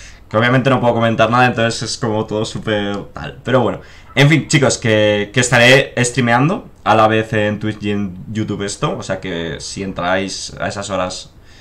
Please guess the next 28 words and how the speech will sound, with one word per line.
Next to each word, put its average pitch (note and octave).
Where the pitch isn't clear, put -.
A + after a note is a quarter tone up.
a G2+
las G2+
redes G2+
sociales G#2+
os G2
vais G2
a -
enterar F#2+
cien G#2
por F#2
cien. G#2+
Y C#3+
os F#3+
espero C#3
ahí D3
apoyando D3+
al C#3+
Team D#3
Polonia, F3+
a, -
con C3
la, B2
la A2
Trax C#3
Army B2+
ahí, A2
cojones, F#2
que, G2